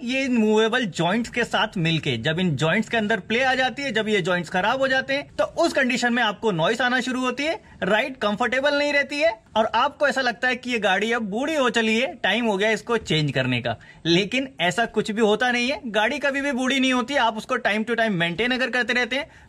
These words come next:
तो गाड़ी वैसा ही परफॉर्म करती है। सबसे पहले शॉर्ट में आपको कुछ सस्पेंशन के पार्ट समझा देता हूँ, ताकि जिन चीजों के बारे में मैं बात करने जा रहा हूँ उसकी इंपॉर्टेंस समझने में आपको आसानी होगी।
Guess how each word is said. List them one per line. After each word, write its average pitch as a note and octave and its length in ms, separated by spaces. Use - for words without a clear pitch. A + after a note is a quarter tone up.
तो A3 100
गाड़ी G#3+ 260
वैसा F3 240
ही G#3+ 120
परफॉर्म F#3+ 420
करती D#3+ 300
है। G3+ 140
सबसे G#3+ 240
पहले C#4+ 240
शॉर्ट B3+ 400
में D#4 80
आपको B3 300
कुछ B3 180
सस्पेंशन A3+ 440
के G#3+ 120
पार्ट A3 300
समझा A#3+ 280
देता A#3+ 220
हूँ, D#4 140
ताकि A#3 280
जिन G3+ 340
चीजों C#4+ 260
के C#4+ 100
बारे B3+ 220
में B3+ 100
मैं B3 120
बात G3 220
करने A3 240
जा G#3 120
रहा A3 100
हूँ C#4 100
उसकी A3 280
इंपॉर्टेंस A3 460
समझने G3 320
में G#3+ 120
आपको F#3 340
आसानी G3 600
होगी। A2 280